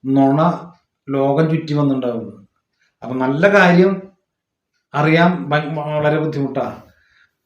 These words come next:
മറ്റുള്ള കാര്യങ്ങളൊക്കെ മുന്നേ, അല്ല, ഏറ്റവും മുന്നേ എല്ലാവരും അറിഞ്ഞിരിക്കും. അത് ഈ വ്യക്തി അറിയില്ല, നമ്മളറിയില്ല.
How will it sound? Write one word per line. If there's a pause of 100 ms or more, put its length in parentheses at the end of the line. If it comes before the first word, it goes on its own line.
(140)
മറ്റുള്ള
കാര്യങ്ങളൊക്കെ
മുന്നേ,
അല്ല, (400)
ഏറ്റവും
മുന്നേ
എല്ലാവരും
അറിഞ്ഞിരിക്കും. (180)
അത്
ഈ
വ്യക്തി
അറിയില്ല,
നമ്മളറിയില്ല.